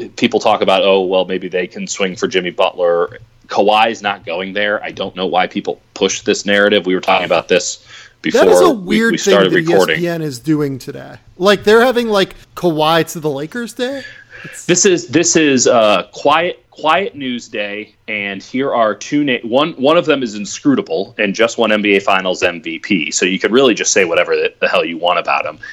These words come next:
Speaker 1: And the other one is the Lakers, and anytime you say the word Lakers, ratings go up.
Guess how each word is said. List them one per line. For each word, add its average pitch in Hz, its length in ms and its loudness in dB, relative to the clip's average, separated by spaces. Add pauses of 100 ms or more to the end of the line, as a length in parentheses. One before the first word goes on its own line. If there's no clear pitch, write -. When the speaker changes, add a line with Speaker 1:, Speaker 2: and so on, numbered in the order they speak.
(120)
Speaker 1:
And 107 100 2
the 120 120 6
other 151 180 4
one 113 200 -2
is 107 180 -4
the 123 100 2
Lakers, 123 600 -2
and 104 360 0
anytime 113 460 0
you 110 80 2
say 110 240 0
the 104 80 -4
word 101 240 0
Lakers, 101 460 0
ratings 95 420 -2
go 85 240 0
up. - 260 -8